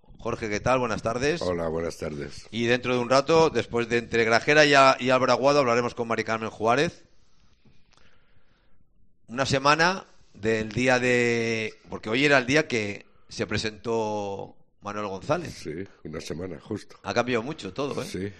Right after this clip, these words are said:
Speaker 2: y el partido de Zaragoza también cambió con respecto a otros. Así que, bueno, ahora estamos en, en una situación de más ilusión.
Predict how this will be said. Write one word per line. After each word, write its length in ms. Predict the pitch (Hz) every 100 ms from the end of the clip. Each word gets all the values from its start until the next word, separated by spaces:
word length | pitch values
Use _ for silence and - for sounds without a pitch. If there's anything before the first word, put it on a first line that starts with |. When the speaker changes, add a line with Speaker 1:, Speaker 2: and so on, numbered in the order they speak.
| - -
Speaker 2:
y 100 | 69
el 120 | 67
partido 580 | 73 - - 78 80 80
de 80 | 76
Zaragoza 440 | 82 80 85 104
también 380 | 98 78 80 76
cambió 460 | 73 69 76 82
con 140 | 69 69
respecto 500 | 71 - 69 - 78
a 40 |
otros. 380 | 92 85 73 - _ - - - - -
Así 340 | 69 - 73
que, 680 | 67 80 78 67 65 64 65 _ - - -
bueno, 320 | 101 90 101 - - -
ahora 240 | 80 85
estamos 500 | 87 - 90 98 -
en, 480 | 87 80 76 73 80 - _ - - _ - -
en 180 | 82 82
una 180 | 85 85
situación 1160 | - 82 85 - 90 90 92 95 85 76 73 67
de 340 | 76 78 92
más 360 | 87 80 78 -
ilusión. 520 | 82 - - 80